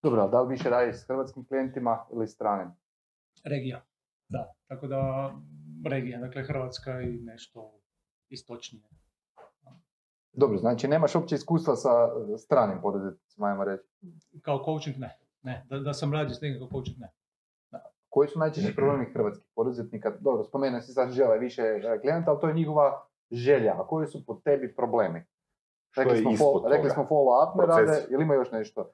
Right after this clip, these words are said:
Speaker 2: Procesi,
Speaker 1: To je ono,
Speaker 2: znaš, ono, procesi.
Speaker 1: procesi.
Speaker 2: Dakle, ali
Speaker 1: Mhm.
Speaker 2: ako ćemo vrlo primiti-, primitivno follow-up, dakle, ako u firmu ugradiš follow-up proceduru,
Speaker 3: Mhm.
Speaker 2: znaš, ono, di-, dižeš im prihode
Speaker 3: Mhm.
Speaker 2: trideset do šezdeset posto.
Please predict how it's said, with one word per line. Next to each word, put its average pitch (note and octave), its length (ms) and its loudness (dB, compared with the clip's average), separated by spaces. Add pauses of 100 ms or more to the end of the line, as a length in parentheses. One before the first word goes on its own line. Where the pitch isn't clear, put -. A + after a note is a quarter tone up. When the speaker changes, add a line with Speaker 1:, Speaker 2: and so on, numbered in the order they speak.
Speaker 2:
Procesi, E3+ 200 -8
Speaker 1:
To D3+ 60 4
je C#3+ 60 8
ono, A#2+ 320 2
Speaker 2:
znaš, F3+ 260 -6
ono, A#2+ 120 -14
procesi. D3+ 260 0
Speaker 1:
procesi. - 280 2
Speaker 2:
Dakle, F#3 240 -2
ali G#3 200 2
Speaker 1:
Mhm. G#3 100 2
Speaker 2:
ako G#3 100 -2
ćemo G3+ 300 -2
vrlo F3+ 420 -2 (120)
primiti-, F#3 460 -4 (100)
primitivno D3+ 760 -6
follow-up, A2+ 400 -2 (180)
dakle, C3+ 320 -14 (800)
ako F#3 260 2
u D#3+ 60 2
firmu F3+ 340 0
ugradiš D3 540 -2
follow-up C#3+ 380 -2 (140)
proceduru, D3 720 -4 (100)
Speaker 3:
Mhm. D#2+ 240 -4 (220)
Speaker 2:
znaš, D3+ 200 -6
ono, B2 120 -6
di-, - 200 -14
dižeš D#3 380 -4
im C#3 120 0
prihode D3+ 360 2
Speaker 3:
Mhm. B2+ 100 -2
Speaker 2:
trideset D3 340 -4
do C#3 80 -6
šezdeset C3 360 -4
posto. - 240 -20